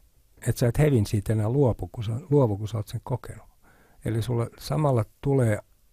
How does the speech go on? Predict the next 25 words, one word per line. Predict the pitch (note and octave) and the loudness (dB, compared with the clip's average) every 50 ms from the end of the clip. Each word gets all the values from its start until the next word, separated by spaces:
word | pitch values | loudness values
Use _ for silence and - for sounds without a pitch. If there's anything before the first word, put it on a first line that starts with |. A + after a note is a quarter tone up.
| _ _ | _ _
autenttinen | - C#3+ D3+ D#3+ D3+ C3+ A#2 - _ _ - - B2+ A2+ A2 - - - - A2 A2 G#2+ A#2+ C#3 | -4 0 4 4 6 4 4 2 _ _ -2 2 2 2 2 2 -2 -2 0 0 2 2 0 0
aikomus | B2+ B2+ C3+ C3 B2 - - G#2 G2 G2 F#2 F#2 - - - - - - - _ _ - | 0 0 2 2 0 0 0 0 0 0 -2 -4 -6 -10 -14 -16 -20 -20 -20 _ _ -8
ja | - G#2+ | -8 -6
halu | F2 F#2+ B2+ C3 B2+ A#2 G#2+ G#2 | -2 0 0 2 2 2 0 0
ja | G2+ F#2+ | -2 -2
tarve | - B2 A#2+ A#2+ A2+ G2 F#2 G2 | -2 0 0 2 2 0 -2 0
ja | G#2 G2 | 0 0
jopa | G#2 G#2+ G2 - G#2 - | 0 -2 -2 -2 -4 -2
kyky | - C3 A#2 - A#2+ G#2+ G2 - - _ _ - - - _ _ _ _ _ _ _ _ _ _ _ _ _ _ _ _ - A#2+ | -2 -4 -2 -2 -2 -4 -4 -6 -12 _ _ -20 -20 -20 _ _ _ _ _ _ _ _ _ _ _ _ _ _ _ _ -2 2
varmistaa | B2 C#3 D3 C3+ B2 G#2+ G2+ - - - G#2+ G#2+ G2+ | 4 6 6 6 4 4 2 0 -2 -2 -2 -2 -2
se | - - G2+ | -2 0 0
hereillä | G2+ G#2+ G#2 G2+ F2+ F#2 G2 - | 0 0 0 0 -2 -4 -6 -6
olo | - G#2 G2+ F2+ E2+ - - - - - - - _ _ - _ _ _ _ _ _ - _ _ _ _ - _ _ | -4 -2 -2 -2 -4 -8 -12 -16 -18 -18 -20 -20 _ _ -20 _ _ _ _ _ _ -20 _ _ _ _ -20 _ _
sillä, | - - - - D#3+ E3+ D3 B2 A2 G2+ F#2+ - - | -16 -8 -2 0 2 2 2 2 0 -2 -2 -2 -4
että | A#2+ - - - | -4 -4 -2 -2
sä | F#2 A2+ A2 - | 0 0 0 0
tunnistat | - E3+ F3 E3 C#3+ A#2+ G#2 G2+ - - A2+ - - | 0 0 0 2 2 2 0 0 -2 -6 -8 -6 -2
nopeammin, | B2 B2 A#2 - G#2+ G2+ F#2+ F#2+ F#2+ F#2+ F#2+ G#2 | -2 -2 -2 -2 -2 -2 -2 -4 -4 -6 -4 -2
milloin | A#2 A#2+ G#2+ G2+ F#2+ F2+ | 0 0 0 0 -2 -4
sä | - A#2+ A2 | -4 -4 -4
nukahdat. | G2+ G#2 - A#2 - - - - - - - _ - - - _ _ _ _ _ - - - - | -4 -4 -4 -6 -10 -10 -12 -16 -16 -18 -20 _ -20 -20 -20 _ _ _ _ _ -20 -16 -10 -6
Ja | A2+ | -2
silloin, | - C#3+ D#3 D#3 C#3 B2 | 0 2 4 4 4 2
kun | B2+ B2 | 2 0
sä, | A2 B2 A#2 | 0 0 -2